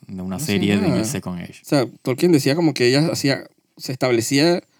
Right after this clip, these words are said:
Speaker 2: y hacía cosas, pero él, él no se tomaba la tarea, o se
Speaker 1: Sí.
Speaker 2: murió antes de tiempo, no sé, de crear backstory a eso. Así que todo lo que está haciendo Galadriel en este momento es
Speaker 1: Es
Speaker 2: cien por ciento
Speaker 1: bullshit.
Speaker 2: inventado.
Speaker 1: Inventado, exacto.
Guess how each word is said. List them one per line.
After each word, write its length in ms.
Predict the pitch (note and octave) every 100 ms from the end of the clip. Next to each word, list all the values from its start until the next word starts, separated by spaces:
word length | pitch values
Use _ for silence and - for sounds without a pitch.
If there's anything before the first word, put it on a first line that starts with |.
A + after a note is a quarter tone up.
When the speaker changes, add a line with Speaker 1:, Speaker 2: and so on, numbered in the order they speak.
| _ _ _ _ _ _
Speaker 2:
y 80 | C3
hacía 240 | B2 C3
cosas, 240 | B2+ D#3+ F3+
pero 140 | C3
él, 140 | B2+ C3+
él 180 | C#3 D3
no 80 | F3
se 120 | E3
tomaba 260 | B2+ A#2+
la 120 | D#3 B2+
tarea, 460 | A#2+ B2+ D3+ - -
o 120 | -
se 120 | A#2+
Speaker 1:
Sí. 60 | G#2+
Speaker 2:
murió 180 | G#2+
antes 180 | A#2 B2+
de 60 | A#2+
tiempo, 240 | - A#2+
no 80 | A#2+
sé, 160 | C3 - _ _ _ _ _
de 160 | - A#2+
crear 260 | A#2+ A#2
backstory 480 | A#2+ C3+ C#3 C3 C#3
a 240 | - A#2
eso. 340 | B2+ D#3 C3 -
Así 260 | A#2 -
que 340 | - B2 A#2+ - _ _ _ _ _ _
todo 220 | - B2 C3+
lo 80 |
que 60 | D#3
está 100 | B2
haciendo 200 | A#2 C#3
Galadriel 380 | C#3 A#2+ B2 C#3
en 80 | B2+
este 140 | D3
momento 420 | C#3 A2+ A#2+ B2
es 380 | A#2+ A#2 D#3+ -
Speaker 1:
Es 240 | - G#2 F#2+
Speaker 2:
cien 320 | - B2+ B2+
por 160 | C3+ -
ciento 360 | B2+ A#2+ B2
Speaker 1:
bullshit. 420 | C#3 G2+ F#2 D#2+ - - -
Speaker 2:
inventado. 640 | C#3+ B2 G2+ F2+ G#2+ G2
Speaker 1:
Inventado, 420 | - F2+ - - -
exacto. 320 | - E2+ -